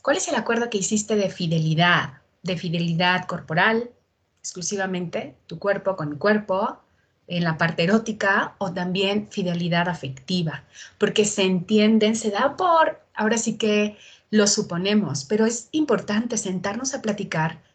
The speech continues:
¿tú qué entiendes por fidelidad y cuál es el compromiso que quieres tomar? ¿Se puede abrir la relación? ¿Puede haber más personas con las que comparte eróticamente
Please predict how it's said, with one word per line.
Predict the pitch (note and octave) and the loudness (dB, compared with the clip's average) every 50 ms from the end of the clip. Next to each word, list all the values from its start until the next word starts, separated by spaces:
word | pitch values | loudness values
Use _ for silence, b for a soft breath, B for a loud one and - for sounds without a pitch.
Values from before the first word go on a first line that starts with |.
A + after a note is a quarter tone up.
| b _ | b _
¿tú | - C#4+ C#4+ | -2 -2 0
qué | G4+ | 2
entiendes | F#4+ C#4+ A3 A3+ G3 F#3 F#3+ F#3 | 0 2 4 4 2 2 0 -2
por | - G#3 F3+ | -2 -4 -6
fidelidad | - F#3 F3+ E3+ F3 F3 E3 E3+ D#3+ D#3+ F3 G#3+ - _ | -4 -4 -4 -4 -2 -2 0 2 2 2 0 0 -6 _
y | G3 - | -12 -8
cuál | - F#3 F#3+ A3+ | -8 -4 -4 -4
es | B3 - | -2 -2
el | A3+ F#3+ | -4 -4
compromiso | - - E3+ E3 D#3+ D#3 D#3+ G3 B3+ C#4 - A#3+ | -2 0 0 0 0 0 0 0 0 0 0 -2
que | G#3 F#3+ | -2 -4
quieres | E3+ - E3 E3+ - - | -6 -4 -4 -4 -4 -2
tomar? | E3+ E3 D#3+ D#3+ D3+ D3+ - B B B B B B B B | 0 0 0 0 0 -4 -8 B B B B B B B B
¿Se | - - G#3+ G3 | -2 0 0 2
puede | - G#3+ G#3+ A3+ | 2 2 4 4
abrir | A3 F#3+ G3+ G3+ G#3 G#3 A#3 | 4 4 2 -2 -2 -2 0
la | B3 A#3+ | -2 0
relación? | A3 G#3+ G#3 F#3+ F#3 - - G#3+ G#3 G3 G#3 B3 D4 - _ _ | 0 -2 -2 -2 -2 -2 2 2 2 2 2 0 -2 -6 _ _
¿Puede | - G#3 G3+ G3+ | -4 -4 -2 0
haber | G3 G3 G3 G3 - | 0 0 -2 0 -2
más | G#3 G3 G3+ A3+ - | 0 0 2 2 0
personas | - A3+ G#3+ G#3+ G#3+ G#3 G#3 G#3+ | 0 0 -2 0 0 0 0 0
con | - - F#3+ | -2 -4 -6
las | F3+ F3 | -8 -6
que | - F3 | -8 -6
comparte | E3 F3+ F3 E3 E3+ E3+ - G3+ | -4 -4 -4 -2 -4 -4 -2 -2
eróticamente | F#3+ F#3 F3+ G#3+ G#3 G#3 F#3 F#3 F#3+ F#3+ F#3 - G#3 A3+ C4+ | -2 -2 -2 -2 -2 0 0 2 2 0 0 0 0 -2 -2